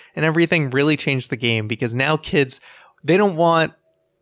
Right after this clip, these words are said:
Teddy Ruxpin for Christmas, even if it has Bluetooth <laughs> capability.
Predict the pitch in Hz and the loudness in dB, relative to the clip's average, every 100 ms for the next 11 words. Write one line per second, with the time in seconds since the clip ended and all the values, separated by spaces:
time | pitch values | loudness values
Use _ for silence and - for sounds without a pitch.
0 | _ - 185 170 139 147 - - 147 123 | _ -4 2 4 4 0 -2 -2 0 -2
1 | 117 123 - 123 - 123 117 - 139 139 | -4 -6 -2 -2 0 -2 -2 -2 -2 0
2 | 139 139 135 131 147 131 123 131 131 - | 0 0 -2 0 -2 -2 -2 0 2 2
3 | 139 - - 175 147 131 170 175 135 143 | 2 0 0 0 0 0 4 4 4 0
4 | - 254 | 0 -2